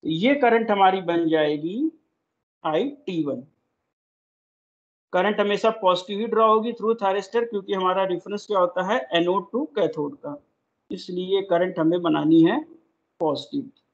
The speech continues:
इसके बाद जब हम आई टी टू की बनाएंगे तो टी टू देख लें कहाँ से कहाँ तक on है। तो टी टू हमारा ज़ीरो से alpha तक on था, इसके बाद टी टू हमारा pi plus alpha से two pi plus alpha तक on था,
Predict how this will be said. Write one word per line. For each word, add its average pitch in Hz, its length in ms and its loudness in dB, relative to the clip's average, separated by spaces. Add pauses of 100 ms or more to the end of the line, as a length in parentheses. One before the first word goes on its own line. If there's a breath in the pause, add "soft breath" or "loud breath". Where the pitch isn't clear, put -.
(1120 soft breath)
इसके 185 240 4
बाद 233 200 6
जब 233 100 6
हम 233 220 0
आई 196 180 4
टी 202 220 -10
टू 247 180 -6
की 240 140 -4
बनाएंगे 233 440 2
तो 240 140 -4
टी 196 180 -10
टू 233 180 -8
देख 226 200 6
लें 233 140 0
कहाँ 214 240 0
से 220 120 -4
कहाँ 220 300 0
तक 233 180 -4
on 220 180 4
है। 240 160 -2 (420)
तो 190 60 -6
टी 220 260 -4
टू 262 180 0
हमारा 233 320 4
ज़ीरो 208 320 2
से 226 120 -4 (100)
alpha 165 340 0
तक 220 220 -6
on 214 200 0
था, 214 160 2 (840)
इसके 202 300 -2
बाद 262 260 4
टी 226 120 -6
टू 247 200 -2
हमारा 220 260 4 (160)
pi 220 240 2
plus 233 400 -4
alpha 190 360 -2
से 226 300 4
two 214 240 -6 (100)
pi 208 180 2
plus 202 340 -6
alpha 165 280 -2
तक - 260 -6
on 208 220 2
था, 214 300 2